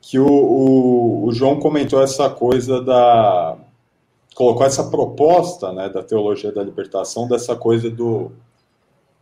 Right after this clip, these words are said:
é, do caminho, né? E dessa relação mais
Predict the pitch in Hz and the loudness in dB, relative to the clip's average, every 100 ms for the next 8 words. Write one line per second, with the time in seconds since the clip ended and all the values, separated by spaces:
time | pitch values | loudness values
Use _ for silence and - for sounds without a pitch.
0 | _ _ _ _ - - - - - - | _ _ _ _ -20 -20 -16 -14 -12 -12
1 | - - _ - 113 139 135 123 139 113 | -14 -20 _ -16 -4 0 2 0 -2 -4
2 | 87 82 113 123 120 - - - 90 - | -6 -4 -2 -2 -6 -14 -20 -14 -10 -2
3 | 117 117 123 131 123 120 - - 123 131 | -2 0 0 2 4 2 0 -2 0 2
4 | 127 127 123 123 117 101 90 85 - - | 2 4 4 4 4 0 -6 -10 -12 -12
5 | - - | -12 -16